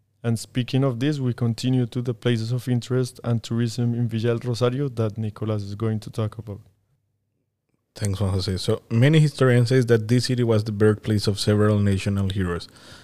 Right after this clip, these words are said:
Speaker 2: and that is why here are several national monuments located in Villa del Rosario, because, um, as you just mentioned, it was a very important part of history, of, especially of Colombian history. So we have many places that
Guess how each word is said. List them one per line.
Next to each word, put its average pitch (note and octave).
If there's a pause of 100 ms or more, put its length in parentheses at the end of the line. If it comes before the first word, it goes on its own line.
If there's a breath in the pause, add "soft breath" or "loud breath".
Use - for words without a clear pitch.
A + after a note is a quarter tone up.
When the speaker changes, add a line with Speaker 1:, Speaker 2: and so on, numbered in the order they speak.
(200 loud breath)
Speaker 2:
and G2+
that G#2
is G#2
why A2
here A2+
are G#2
several G#2
national G2
monuments F#2+
located F#2
in F#2+
Villa F#2
del F2+
Rosario, E2+ (800 soft breath)
because, F#2+
um, F2+ (300 loud breath)
as F#2
you G2
just G2
mentioned, G2+
it G2
was F#2+
a G2+
very G2+
important F#2+
part F#2
of F#2
history, F#2+
of, F#2+
especially G2+
of F#2+
Colombian F#2
history. G2
So F#2
we G2
have A2
many A#2
places A2 (720 soft breath)
that G#2+